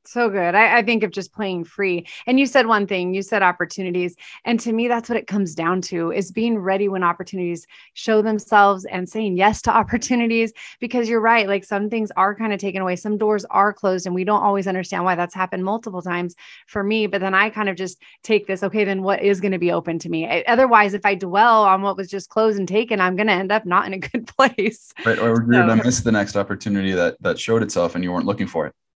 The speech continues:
Speaker 1: Yeah, yes, so true. Okay, so let's shift a little bit to leadership, because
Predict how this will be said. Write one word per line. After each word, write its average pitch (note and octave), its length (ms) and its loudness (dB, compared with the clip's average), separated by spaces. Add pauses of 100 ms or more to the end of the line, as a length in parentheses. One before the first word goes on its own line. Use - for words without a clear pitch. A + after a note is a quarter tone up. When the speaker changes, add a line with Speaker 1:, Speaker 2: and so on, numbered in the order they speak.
(420)
Speaker 1:
Yeah, G#3+ 480 -6
yes, F3+ 420 -2
so G3 180 -6
true. F3 360 -6
Okay, A3 360 2 (240)
so C4 160 4
let's D#4 240 4
shift F#4+ 240 2
a D4 60 0
little B3+ 160 0
bit A#3 120 -2
to A3+ 100 -10
leadership, F#3 460 -6
because F#3+ 400 -2